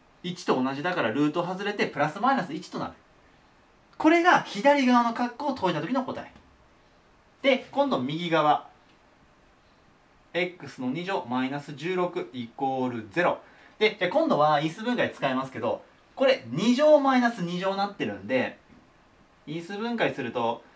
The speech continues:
Xプラス四、Xマイナス四イコールゼロとなります。だから、Xの答えは、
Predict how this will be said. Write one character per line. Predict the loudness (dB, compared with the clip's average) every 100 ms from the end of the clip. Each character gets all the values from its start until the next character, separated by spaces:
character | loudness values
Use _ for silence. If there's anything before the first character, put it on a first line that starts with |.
| _ -20 _ _
X | 0 2 0 -12 -8 -8
プ | -2
ラ | 0 0
ス | -2
四、 | -4 -4 -4 -10 _ _ _ _ _ _ _ -10
X | -4 -4 -6 -12 -12 -10 -6
マ | -2 -2
イ | -2
ナ | -6
ス | -6
四 | -2 -2 -2
イ | -8 -12
コ | -4 -2 0
ー |
ル | -2
ゼ | 0 2
ロ | 2
と | -2
な | -6
り | -6
ま | -12
す。 | -14 _ _ _
だ | 0
か | 4
ら、 | 6 6 4 -4
X | -4 -4 -6 -8 -4
の | -4
答 | -2 0 2
え | 2
は、 | 2 0